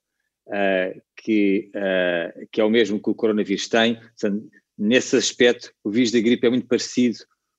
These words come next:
com o coronavírus, no sentido em que é transmitido, e agora vou elaborar um bocadinho mais, é transmitido por gotículas, ah, é, ah, é, a sua, a sua infecção é impedida pelo uso de máscara,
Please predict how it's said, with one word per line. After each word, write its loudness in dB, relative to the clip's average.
com 2
o 2
coronavírus, 2
no 0
sentido 2
em 4
que 0
é 4
transmitido, 2
e 2
agora 6
vou 6
elaborar 6
um 2
bocadinho -2
mais, -6
é -2
transmitido -4
por 0
gotículas, 4
ah, 2
é, 4
ah, -4
é, 0
a -2
sua, 2
a -8
sua 0
infecção -4
é 4
impedida 0
pelo 2
uso 0
de -2
máscara, 2